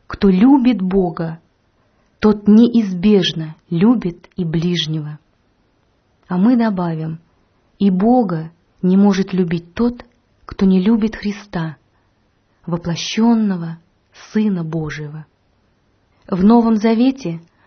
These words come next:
открыты миру два основных догмата: о Святой Троице и воплощении Сына Божьего. Любовь зиждется на этих двух догматах.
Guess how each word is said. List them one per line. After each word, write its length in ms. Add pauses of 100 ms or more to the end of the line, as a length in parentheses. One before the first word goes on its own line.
(300)
открыты 600
миру 500 (340)
два 380
основных 640
догмата: 640 (500)
о 80
Святой 420
Троице 800 (1300)
и 80
воплощении 1120 (340)
Сына 460
Божьего. 600 (1000)
Любовь 380
зиждется 760
на 200
этих 460
двух 440
догматах. 840